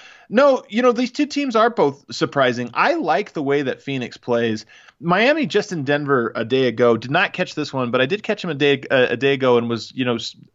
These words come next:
unimpressed. And I thought maybe this West Coast road trip was gonna be a wake-up call for him.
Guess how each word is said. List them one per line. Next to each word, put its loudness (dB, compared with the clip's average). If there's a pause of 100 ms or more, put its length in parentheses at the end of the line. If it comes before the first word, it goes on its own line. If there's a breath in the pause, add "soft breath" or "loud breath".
(380 loud breath)
unimpressed. 2
And -4
I -4
thought -4
maybe -6
this -10
West -2
Coast -6
road -2
trip -6
was -6
gonna -2
be -2
a 2
wake-up 0
call 2
for 2
him. -2